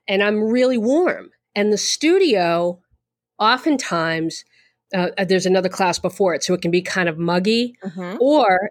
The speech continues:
Speaker 1: if the fans are on because they're clearing out the, like, the mugginess from that class,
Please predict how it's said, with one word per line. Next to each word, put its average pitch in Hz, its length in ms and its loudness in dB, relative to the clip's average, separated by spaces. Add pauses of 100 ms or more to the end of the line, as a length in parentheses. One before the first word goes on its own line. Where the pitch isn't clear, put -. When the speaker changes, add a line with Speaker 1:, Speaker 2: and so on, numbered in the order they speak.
Speaker 1:
if 196 160 -6
the 190 100 0
fans 202 420 0
are 196 100 2
on 190 240 2
because 180 320 0
they're 165 120 -2
clearing 185 500 0
out 170 280 -2 (100)
the, 165 120 -2
like, 156 180 -6
the 156 60 -6
mugginess 165 440 -2
from 175 140 -2
that 160 140 -2
class, 170 480 -4